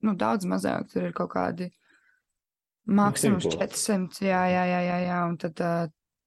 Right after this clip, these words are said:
Speaker 1: tālāk, ā, Spotify un iTunes jau ir tūkstošos.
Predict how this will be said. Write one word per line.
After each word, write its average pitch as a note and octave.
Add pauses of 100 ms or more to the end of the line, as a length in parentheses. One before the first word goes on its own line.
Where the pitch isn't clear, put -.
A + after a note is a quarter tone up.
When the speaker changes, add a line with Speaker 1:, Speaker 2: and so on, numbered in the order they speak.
Speaker 1:
tālāk, F3
ā, F3 (920)
Spotify F#3
un F3
iTunes F3+
jau F3
ir E3
tūkstošos. -